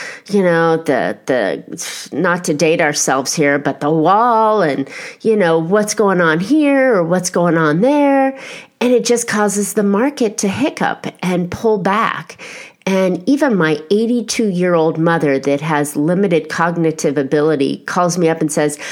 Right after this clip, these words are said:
"How are my accounts doing?" <laughs> You know, so everybody stresses over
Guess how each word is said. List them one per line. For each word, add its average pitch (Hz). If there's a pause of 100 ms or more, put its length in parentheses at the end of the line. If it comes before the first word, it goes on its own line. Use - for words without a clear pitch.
(180)
"How 349
are 392
my 330
accounts 311
doing?" 202 (320)
<laughs> 185 (540)
You 247
know, 240
so 240
everybody 247
stresses 156 (140)
over 143